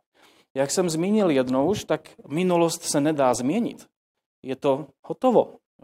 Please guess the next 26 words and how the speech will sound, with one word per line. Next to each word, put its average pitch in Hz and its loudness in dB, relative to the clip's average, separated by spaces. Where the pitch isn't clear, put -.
Proto 151 0
Ježíš 175 -2
na 180 2
kříži 143 -6
říká, 131 -4
„Je 139 -2
dokonáno.“ 143 0
Konec 233 0
všeho. 180 2
Prostě 143 0
už 180 2
teď - -6
nic 226 2
nemůžeme 214 4
přidat 208 0
k - -16
tomuto 160 -2
spasení. 123 -6
<clears throat> 160 0
Pavel 156 6
dál 151 8
pokračuje, 147 2
říká, 123 2
„To 151 -2
je 156 4
důvod 170 2